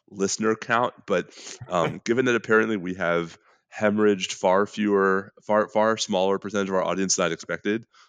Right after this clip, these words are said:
Speaker 1: um, thank you guys. Thanks for sticking with us, even as we have been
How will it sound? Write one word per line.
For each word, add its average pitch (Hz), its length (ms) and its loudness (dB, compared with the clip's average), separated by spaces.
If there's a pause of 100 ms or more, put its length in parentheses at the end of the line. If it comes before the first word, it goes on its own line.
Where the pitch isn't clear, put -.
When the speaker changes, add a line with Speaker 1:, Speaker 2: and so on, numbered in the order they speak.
(120)
Speaker 1:
um, 98 340 -2
thank 226 200 -2
you 113 80 -4
guys. 67 360 -6
Thanks 113 180 -4
for 131 100 -4
sticking 120 280 -4
with 110 160 -2
us, 92 160 -4
even 92 160 -2
as 87 140 -4
we 87 140 -2
have 85 140 -4
been 87 380 -2